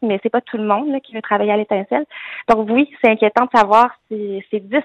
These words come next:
postes-là d'enseignants, là, ça c'est sans parler pour les éducateurs et éducatrices, qui vont être comblés, si on va être capable de, d'offrir, euh, un, le meilleur des services pour nos élèves.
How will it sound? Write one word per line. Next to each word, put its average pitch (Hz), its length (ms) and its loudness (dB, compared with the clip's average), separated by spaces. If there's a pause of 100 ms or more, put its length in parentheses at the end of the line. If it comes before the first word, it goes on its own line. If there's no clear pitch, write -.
postes-là 240 340 -2
d'enseignants, 226 540 -2
là, 330 140 -4
ça 240 80 0
c'est 214 180 -6
sans 240 60 4
parler 226 320 0
pour 233 100 -6
les 214 80 -2
éducateurs 208 500 -4
et 233 40 -6
éducatrices, 220 420 -6 (520)
qui 233 100 -6
vont 220 100 0
être 226 160 0
comblés, 214 580 -4
si - 60 -6
on 214 80 -2
va 208 80 -2
être 202 80 -4
capable 220 300 -2
de, 202 160 0
d'offrir, 202 440 -4
euh, 185 460 -4
un, 190 220 -6
le 196 120 2
meilleur 208 220 2
des 226 120 2
services 202 300 -4
pour 220 100 -2
nos 202 100 -2
élèves. - 260 -4